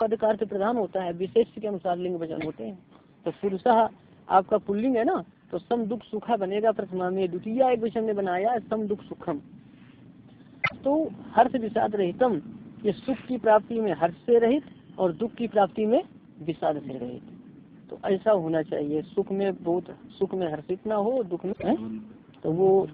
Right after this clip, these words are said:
अपना काम, गृह मंत्रालय में बैठे थे, उनकी पत्नी मर गई, तार आया, लोगों ने दे दिया उनको, अधिकारियों ने उसको देखा, जेब में डाल दिया।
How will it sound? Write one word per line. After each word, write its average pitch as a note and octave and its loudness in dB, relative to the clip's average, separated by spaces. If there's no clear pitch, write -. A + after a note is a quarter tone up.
अपना E3+ 0
काम, G3 0
गृह F3+ 0
मंत्रालय G3 2
में G3+ 0
बैठे G3+ 4
थे, E3 2
उनकी E3+ 0
पत्नी F#3 -2
मर F#3 0
गई, F#3+ 2
तार D#3+ 4
आया, C3 0
लोगों F3 0
ने F#3+ -2
दे G#3 4
दिया D#3 -6
उनको, D3 -8
अधिकारियों D3 -8
ने D3 -8
उसको D3+ -6
देखा, F#3+ 0
जेब F3+ -2
में E3 0
डाल D3+ -10
दिया। - -14